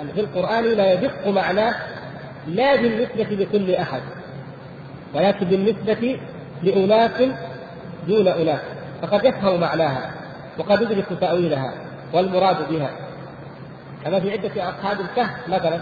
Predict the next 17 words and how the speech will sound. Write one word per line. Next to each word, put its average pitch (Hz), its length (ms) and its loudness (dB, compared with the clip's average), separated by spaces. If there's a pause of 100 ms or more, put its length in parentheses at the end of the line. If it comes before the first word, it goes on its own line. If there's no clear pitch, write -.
(400)
كما 156 140 -2
قال 165 200 0
عبد 151 140 -4
الله 165 160 0
بن 156 100 -2
عباس 156 440 -2
رضي 151 120 -4
الله 156 180 -2
تعالى 151 240 -4
عنه، 165 200 -2 (380)
واستنبط 180 560 2
ذلك 170 540 0 (680)
منها، 175 340 4 (280)
لأن 170 180 2
الله 170 180 4
تعالى 170 440 0 (520)
قال: 165 240 0